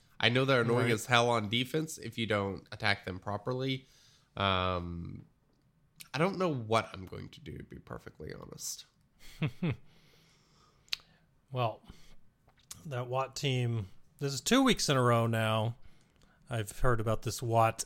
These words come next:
Speaker 2: and First Order team, so
Speaker 1: Yeah.
Speaker 2: gonna have to gear him up next.
Speaker 1: Yeah. Uh, pretty good stuff, I think. So, a couple other things I've been working on. Uh, just yesterday, I took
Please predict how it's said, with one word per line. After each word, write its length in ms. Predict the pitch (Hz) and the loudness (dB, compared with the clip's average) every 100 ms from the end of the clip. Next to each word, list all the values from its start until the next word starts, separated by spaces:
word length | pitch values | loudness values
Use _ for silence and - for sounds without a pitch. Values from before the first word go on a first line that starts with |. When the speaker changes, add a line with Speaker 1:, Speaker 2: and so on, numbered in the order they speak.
| - | -6
Speaker 2:
and 460 | 147 120 107 104 98 | -2 0 0 -2 -6
First 400 | - 123 98 - | -4 -4 -4 -4
Order 260 | 113 110 | -4 -4
team, 440 | 107 180 214 240 233 | -2 2 4 4 0
so 520 | - 139 120 113 110 - | 0 0 2 0 -2 -6
Speaker 1:
Yeah. 560 | 123 139 220 117 98 98 101 | -4 0 2 2 0 -2 -4
Speaker 2:
gonna 160 | 139 | 2
have 140 | 131 - | 4 4
to 80 | 127 | 4
gear 240 | 139 135 | 8 8
him 200 | 127 127 | 6 4
up 200 | 110 - | 2 0
next. 460 | 110 107 - - - _ - - - _ _ _ _ _ _ | -2 -4 -8 -14 -16 _ -20 -20 -20 _ _ _ _ _ _
Speaker 1:
Yeah. 200 | 120 127 - - _ _ _ - - - | 0 0 0 -8 _ _ _ -20 -10 0
Uh, 340 | 110 101 98 104 _ _ _ _ _ _ | 2 2 -2 -6 _ _ _ _ _ _
pretty 180 | - 302 | -4 -2
good 140 | 339 - | -2 -4
stuff, 260 | 330 - | -4 -4
I 60 | 101 | -6
think. 260 | - 92 - - - - - - | -6 -10 -14 -20 -20 -20 -20 -12
So, 340 | - 202 196 185 | 6 8 8 4
a 40 | |
couple 260 | 220 233 220 | 2 4 4
other 180 | 180 | 2
things 320 | 143 175 151 151 | 4 4 6 4
I've 180 | 131 | 4
been 160 | 139 127 | 4 2
working 320 | 120 117 127 | 2 2 2
on. 280 | 113 117 131 | 4 4 2
Uh, 840 | - 117 117 113 113 110 104 98 104 | 0 4 6 6 6 4 2 0 -2
just 440 | 107 135 127 - | 0 0 0 4
yesterday, 500 | 139 170 - 123 110 | 6 6 2 4 4
I 40 | |
took 420 | 110 131 120 120 | 4 4 4 4